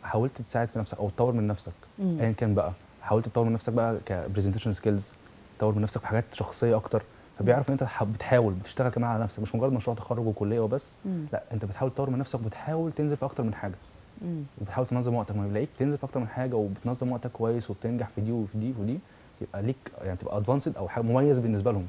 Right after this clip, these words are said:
Speaker 2: مم.
Speaker 1: فده اللي احنا بنحاول، بحاول اعمله بن-، عن ش-، عن نفسي، بنحاول نعمله لان انا اقدر اعمل حاجة زي كده.
Speaker 2: انك بتطه-، بت-،
Speaker 1: بتطور.
Speaker 2: بتطور
Speaker 1: آه.
Speaker 2: مهاراتك الشخصية.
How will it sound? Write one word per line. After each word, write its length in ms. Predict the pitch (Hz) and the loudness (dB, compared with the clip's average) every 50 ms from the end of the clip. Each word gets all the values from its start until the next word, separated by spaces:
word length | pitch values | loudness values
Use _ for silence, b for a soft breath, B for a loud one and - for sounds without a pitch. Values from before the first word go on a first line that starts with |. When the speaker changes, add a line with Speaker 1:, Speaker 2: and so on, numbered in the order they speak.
| - - - - - - | -8 -14 -20 -18 -10 -6
Speaker 2:
مم. 140 | 196 180 170 156 139 - - - - - - | -4 -4 -4 -6 -10 -14 -20 -20 -16 -8 -4
Speaker 1:
فده 180 | 92 98 123 | 0 2 4
اللي 140 | 135 139 143 | 4 4 2
احنا 120 | 139 139 | 0 0
بنحاول، 220 | 123 98 117 120 123 | 0 0 0 -2 -2
بحاول 220 | 113 104 127 135 120 | 0 0 2 2 2
اعمله 180 | 107 123 123 | 2 2 2
بن-، 220 | 113 104 110 110 107 | 2 2 2 0 0
عن 200 | 92 95 101 101 | 0 0 -2 -2
ش-، 100 | - - | -2 -4
عن 220 | 101 101 104 107 | -2 -2 0 -2
نفسي، 240 | 135 139 - - 214 214 | -2 -4 -4 -6 -6 -6
بنحاول 300 | 165 123 104 123 127 123 | -4 -2 0 0 0 2
نعمله 260 | 113 113 131 139 135 | 2 0 0 0 0
لان 180 | 127 120 117 | -2 -2 -4
انا 220 | 117 127 - - - | -4 -4 -4 -2 0
اقدر 240 | 127 135 127 123 123 | 0 0 2 2 0
اعمل 140 | 123 120 | 0 0
حاجة 120 | - - 117 | 0 -2 0
زي 140 | 110 110 104 | 0 0 0
كده. 160 | - 95 85 - - | -2 -4 -4 -2 0
Speaker 2:
انك 200 | 202 208 208 202 | 0 2 2 0
بتطه-، 640 | 190 190 208 - - 233 240 233 220 240 254 - 185 | 0 0 0 4 6 4 4 6 4 0 0 2 2
بت-، 360 | 175 208 202 - - - 214 | 2 2 2 0 0 2 4
Speaker 1:
بتطور. 400 | 185 175 - 175 - 127 120 - | 4 4 4 4 4 6 6 10
Speaker 2:
بتطور 420 | - 226 254 262 262 269 285 285 254 | 12 12 12 12 12 10 10 8 4
Speaker 1:
آه. 160 | - - 185 | -2 -4 -4
Speaker 2:
مهاراتك 640 | 185 185 185 185 190 196 196 208 233 247 - 269 - | -2 0 0 2 4 6 6 8 6 6 4 0 -4
الشخصية. 480 | - - - 175 - - - - 131 | -4 -10 -10 -12 -10 -8 -4 -4 -4